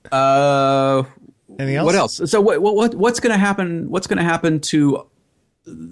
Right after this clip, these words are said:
Speaker 1: on taking pictures dot com, the domain?
Speaker 2: Uh, I, I haven't decided yet. All of the content that was on on taking pictures dot com, all of my posts are now on bill wadman dot com slash blog.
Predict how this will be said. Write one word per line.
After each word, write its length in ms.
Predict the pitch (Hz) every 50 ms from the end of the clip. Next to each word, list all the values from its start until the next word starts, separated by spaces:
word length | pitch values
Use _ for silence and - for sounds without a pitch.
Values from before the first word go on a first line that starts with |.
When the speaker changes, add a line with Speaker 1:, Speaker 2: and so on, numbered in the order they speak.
| - -
Speaker 1:
on 200 | - 147 143 147
taking 280 | 143 165 151 131 143 131
pictures 240 | 143 131 - 127 113
dot 200 | 131 117 113 -
com, 560 | - - 175 175 147 113 104 107 110 123 135
the 120 | - 123
domain? 640 | 101 113 110 113 131 135 117 92 85 85 95 113 110 - _ _ _ _ _ _ _ _ _ _ _ _ _ _ _ _ _ _ _ _ _ - - _ _ _ _
Speaker 2:
Uh, 720 | - 156 156 151 151 151 151 151 151 156 156 156 156 156 165 -
I, 260 | - 160 170 175 - -
I 180 | 165 165 175 180
haven't 340 | 160 160 190 208 208 233
decided 480 | 208 202 185 - - 196 196 185 160 123
yet. 180 | 120 110 92 -
All 220 | 139 175 220 240
of 120 | 269 220 202
the 60 | 202
content 540 | 180 - - 190 202 202 180 190 180 165 143
that 140 | - 156 151
was 240 | 143 147 143 139 135
on 300 | 151 147 151 151 151 147
on 140 | 135 143 135
taking 220 | 139 143 139 135
pictures 220 | 131 131 127 131
dot 200 | 120 127 120 117
com, 160 | - 113 110 110
all 160 | 110 110 113
of 60 | 113
my 160 | 110 107 107
posts 580 | 107 - - - 120 110 110 - - - - - - - _ _ _ _ _ _ _ _ -
are 120 | 127 131
now 320 | 135 139 135 143 139 135 131
on 440 | 127 127 127 127 123 123 123 120 113
bill 220 | 107 135 131 123
wadman 300 | 120 117 120 113 120 117
dot 180 | 110 113 113 -
com 280 | - 117 113 110 110
slash 380 | - - - 113 107 104 98 -
blog. 600 | - - 98 95 98 92 90 87 82 - 90 -